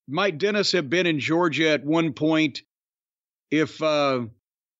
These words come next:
you know, Gino had stopped by or whatever, but really no relationships. And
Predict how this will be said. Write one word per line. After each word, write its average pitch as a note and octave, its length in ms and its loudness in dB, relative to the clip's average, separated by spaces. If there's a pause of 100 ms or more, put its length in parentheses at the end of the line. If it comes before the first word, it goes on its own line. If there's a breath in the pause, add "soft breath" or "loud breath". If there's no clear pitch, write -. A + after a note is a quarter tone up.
(320)
you D3 260 0
know, D3+ 160 0
Gino D#3 480 0
had C#3 120 0
stopped C#3+ 440 0
by C#3 200 2
or C3 120 2
whatever, C3+ 400 0
but G3+ 240 -2
really A#3+ 260 0
no A#3 220 0
relationships. F#3 1120 -2
And F#3 420 0